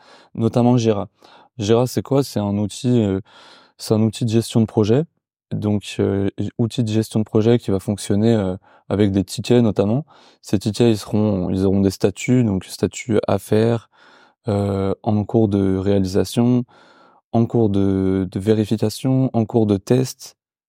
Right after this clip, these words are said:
et, euh, terminé. Il peut, se-, selon les entreprises, y avoir, euh, plusieurs états, euh, en plus, mais ce, voilà, ça, c'est, c'est les principaux.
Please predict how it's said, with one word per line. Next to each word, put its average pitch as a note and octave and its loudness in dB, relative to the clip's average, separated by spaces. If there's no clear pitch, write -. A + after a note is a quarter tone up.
et, A#2+ 6
euh, G2 2
terminé. G#2+ 0
Il A2 -4
peut, C3 4
se-, A2 0
selon A2+ -2
les G#2+ 0
entreprises, A2 -2
y G2+ 2
avoir, G2 2
euh, F#2 -4
plusieurs G#2 -4
états, A2+ 2
euh, F#2+ -2
en A2 0
plus, - -4
mais G2+ 2
ce, G2 0
voilà, G2+ 2
ça, A#2 -4
c'est, G#2 -6
c'est - -6
les G2+ 0
principaux. - -6